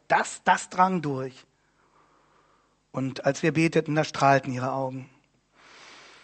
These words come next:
Ich habe aber hinterher auch zu meiner Frau gesagt, da siehst du die, die ganze Hinfälligkeit alles Menschlichen.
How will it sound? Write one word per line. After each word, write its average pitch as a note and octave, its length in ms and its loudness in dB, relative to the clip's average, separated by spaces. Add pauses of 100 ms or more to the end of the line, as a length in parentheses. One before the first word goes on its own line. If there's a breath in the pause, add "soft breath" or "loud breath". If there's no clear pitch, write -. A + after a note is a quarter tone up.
(180 loud breath)
Ich C#3+ 180 -2
habe A3 160 8
aber B3 120 10
hinterher A#3 340 8
auch G#3 100 6
zu - 140 -4
meiner G#3+ 180 6
Frau G3 300 6
gesagt, F#3+ 420 0
da D3+ 80 2
siehst F#3 380 -4
du G3 160 0
die, D#3+ 260 0
die D#3+ 160 -12
ganze G#3+ 380 4
Hinfälligkeit G3+ 1040 2
alles F3+ 280 0
Menschlichen. C3 640 -4